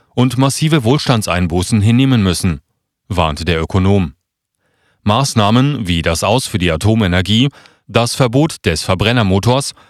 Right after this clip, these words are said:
und das Ende von Öl- und Gasheizungen bewiesen, dass die Energiewende, wie Deutschland sie betreibe, teurer werde. Deutschland brauche aber billigere Energie.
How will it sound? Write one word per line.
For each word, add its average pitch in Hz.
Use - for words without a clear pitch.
und 147
das 165
Ende 117
von 156
Öl- 87
und 80
Gasheizungen 113
bewiesen, 120
dass -
die 151
Energiewende, 110
wie 85
Deutschland 95
sie 87
betreibe, 92
teurer 123
werde. 85
Deutschland 131
brauche 92
aber 110
billigere 139
Energie. 85